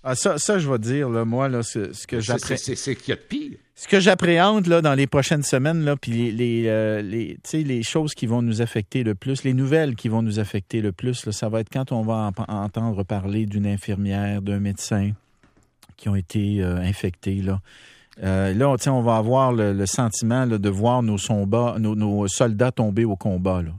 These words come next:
Speaker 1: Tu sais, ça,
Speaker 2: Ouais.
Speaker 1: c'est, c'est qui, c'est ça. Il faut se préparer à ça, Luc, parce qu'on va en avoir des, on va en avoir des, des cas comme ça, là.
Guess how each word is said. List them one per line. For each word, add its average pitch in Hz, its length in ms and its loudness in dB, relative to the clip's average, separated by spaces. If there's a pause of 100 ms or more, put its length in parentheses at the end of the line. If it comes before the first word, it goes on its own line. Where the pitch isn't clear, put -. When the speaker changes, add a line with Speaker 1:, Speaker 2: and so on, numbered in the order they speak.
Speaker 1:
Tu 120 100 -4
sais, 117 140 0
ça, - 100 -6
Speaker 2:
Ouais. 107 60 -2
Speaker 1:
c'est, - 180 -4
c'est 110 220 -4
qui, 110 260 -4 (320)
c'est - 160 -4
ça. 151 180 4
Il 143 60 4
faut 208 160 4
se 180 120 2
préparer 139 520 4
à 131 80 2
ça, 156 180 0
Luc, 147 220 0
parce 117 140 -2
qu'on 135 140 0
va 127 100 2
en 123 80 0
avoir 120 280 2
des, 95 300 0
on 98 100 -2
va 110 100 0
en 113 80 0
avoir 113 280 0
des, 92 240 0
des 87 160 -2
cas 107 200 -2
comme 85 200 -2
ça, 131 240 -4
là. 127 100 -4